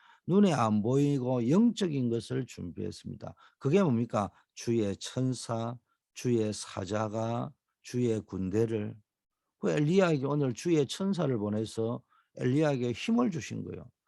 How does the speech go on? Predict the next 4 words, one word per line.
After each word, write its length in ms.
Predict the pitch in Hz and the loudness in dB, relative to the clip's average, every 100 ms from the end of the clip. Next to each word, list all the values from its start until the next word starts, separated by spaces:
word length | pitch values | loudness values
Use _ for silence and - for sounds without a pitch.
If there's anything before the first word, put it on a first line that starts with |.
| _ _ _ | _ _ _
사십 680 | - - 139 139 - 196 160 | -16 -4 0 0 0 -4 -6
주야를 680 | - 175 170 151 135 139 131 | -2 4 6 6 4 2 0
걸어갈 480 | - 185 160 123 110 | 0 2 2 2 2
만큼 580 | 117 123 117 120 123 | 0 0 -2 -2 -2